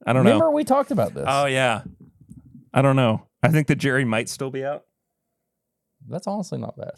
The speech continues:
Speaker 1: I don't mind it.
Speaker 2: <sighs> I
Speaker 1: It's
Speaker 2: mean,
Speaker 1: not my favorite, but I
Speaker 2: No.
Speaker 1: also don't mind it. I,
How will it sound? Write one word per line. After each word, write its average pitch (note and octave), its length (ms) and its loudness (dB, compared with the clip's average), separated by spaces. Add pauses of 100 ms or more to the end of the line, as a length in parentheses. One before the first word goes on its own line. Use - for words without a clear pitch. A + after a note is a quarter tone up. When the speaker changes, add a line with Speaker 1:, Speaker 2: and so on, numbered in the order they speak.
(3250)
Speaker 1:
I - 160 -14
don't G3+ 180 -4
mind F#3+ 380 0
it. B2+ 240 -2 (120)
Speaker 2:
<sighs> - 200 -18
I - 160 -14 (1400)
Speaker 1:
It's F3 200 0
Speaker 2:
mean, F#3+ 60 2
Speaker 1:
not G3+ 160 2
my G#3+ 140 0
favorite, A#3 520 -2
but G#3 120 2
I A3 140 2
Speaker 2:
No. G3+ 80 0
Speaker 1:
also C4+ 280 0
don't G3+ 340 0
mind C4 340 0
it. A2+ 280 -4 (1600)
I, G3 140 -2